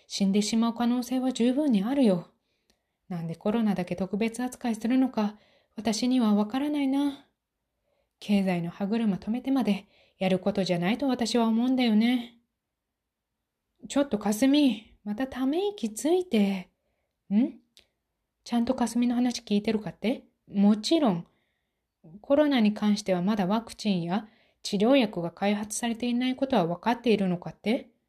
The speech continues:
うん、知ってるよ。もし感染してしまったら、くし-、薬では治しようがないのが今の現状なのね。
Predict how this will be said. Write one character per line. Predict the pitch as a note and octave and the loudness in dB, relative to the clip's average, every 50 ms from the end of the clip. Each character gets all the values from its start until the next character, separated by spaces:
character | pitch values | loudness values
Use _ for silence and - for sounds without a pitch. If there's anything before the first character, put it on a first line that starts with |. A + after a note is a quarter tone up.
| _ _ _ _ _ _ - | _ _ _ _ _ _ -2
う | G#3 A3 | 2 4
ん、 | A3 G3+ F#3 F#3 | 4 6 4 4
知 | F3+ - - - | -2 -4 -8 -6
っ | |
て | - F#3 F3 | -6 -4 -2
る | F3 | 0
よ。 | F3+ G3 B3+ D#4+ - - _ _ _ _ _ _ _ _ _ _ _ _ _ _ _ _ _ _ _ _ _ _ _ _ _ _ _ _ | 2 2 0 0 -2 -6 _ _ _ _ _ _ _ _ _ _ _ _ _ _ _ _ _ _ _ _ _ _ _ _ _ _ _ _
も | - D4 D#4+ | -4 -4 -2
し | - - C4+ C4+ | 0 0 0 0
感 | C4+ - A#3+ A#3 | 2 0 0 0
染 | A3 B3 A#3+ A#3 | 2 2 0 0
し | A3 | 0
て | - A#3 | 0 -2
し | A3 A#3 | -2 0
ま | A#3 A#3 A#3 | 0 -2 -2
っ | A#3 | 0
た | A#3 A#3+ G3+ | 0 2 2
ら、 | F3+ F#3+ G#3+ | 4 2 0
く | G#3 - - | -2 -4 -8
し-、 | - - A3 - - - - _ | -2 0 0 0 0 -4 -14 _
薬 | - - - C4 B3+ C4 C4 A#3+ | -18 -8 -2 0 2 4 4 4
で | C4+ C4 | 4 2
は | A3 F#3 | 2 2
治 | F3 F#3 G3 A3 A#3+ A#3+ | 2 2 2 2 0 0
し | - - C4+ | 0 2 4
よ | C#4 C#4+ C#4 | 6 6 6
う | C4 | 4
が | A#3 G3 | 2 0
な | F#3+ G3 G#3+ B3 | 0 0 0 0
い | B3 | 0
の | A3+ F#3+ | 0 0
が | F3+ G#3+ F#3+ | 0 -2 -2
今 | G3+ A3+ A#3 A3 | 0 0 0 0
の | G3+ F3+ | 0 0
現 | E3+ F3+ F3+ F3+ F3+ | 0 0 0 0 0
状 | F#3 G#3 G3+ | 0 0 2
な | G3+ G#3 G#3+ G3+ | 2 2 2 2
の | F3+ | 0
ね。 | D#3 D#3+ F3 G#3+ C#4 - | -2 0 0 0 0 0